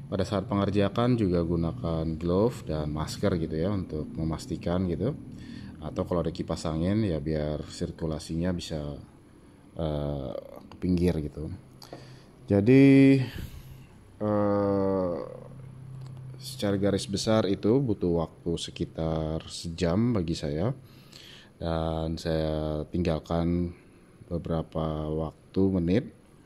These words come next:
ada sekitar setengah jam agar, eh, plak, degree, dan sebenarnya ada yang boleh dibilang ini sempat warna hijau, teman-teman.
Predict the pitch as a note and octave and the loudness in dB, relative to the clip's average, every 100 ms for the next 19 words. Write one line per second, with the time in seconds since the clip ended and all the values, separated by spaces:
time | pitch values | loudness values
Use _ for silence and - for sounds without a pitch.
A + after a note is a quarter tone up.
0 | - E2+ D#2 - E2+ E2 - E2+ D#2 D#2+ | -10 -8 -6 -4 -4 -4 -6 -4 -4 0
1 | F2 A2+ C#3 C3+ - - - - - - | 0 0 -2 -8 -18 -20 -20 -20 -20 -10
2 | F#2 E2 D#2+ D#2+ D#2+ D#2+ D#2 D#2 D#2 E2+ | -6 -2 0 0 0 0 -2 -2 -4 -12
3 | - - - - - E2+ E2 D#2+ D#2 D2+ | -18 -20 -20 -16 -6 -4 -2 -4 -4 -4
4 | D2+ C#2 - - G#2+ F#2+ F#2+ F#2 - - | -6 -8 -12 -6 0 2 2 0 -4 -18
5 | - - F#2 G2+ - F#2+ F2+ F#2 F#2+ F#2+ | -20 -18 -16 -14 -6 -4 -2 2 4 4
6 | F#2 F#2 E2+ E2 E2 D#2+ D#2+ D#2 D#2+ E2 | 4 2 0 0 -2 -2 -2 -4 -4 -6
7 | - - - - - - - - - - | -14 -20 -20 -20 -20 -20 -20 -20 -20 -20
8 | - - - F#2 F#2 A2+ A2 G#2+ G2+ F#2+ | -20 -18 -4 2 4 6 6 4 4 4
9 | F#2 F#2 F2+ F2+ F#2 F#2 F#2 F2+ - - | 6 6 4 4 4 4 4 2 -4 -18
10 | - - G2+ F#2 F#2 F#2 F2 F#2+ G#2 A2+ | -20 -16 -2 2 4 2 4 4 6 4
11 | A2 G#2+ A#2+ G#2 A2+ A2+ A2 G#2+ G2 - | 4 2 0 4 4 4 0 0 -2 0
12 | F#2+ F#2 F#2 F#2 F#2 F2+ G#2 G#2 F2+ E2 | 0 2 2 0 -2 0 2 4 2 0
13 | D#2 D#2 F2+ A2 | -2 -2 -2 -2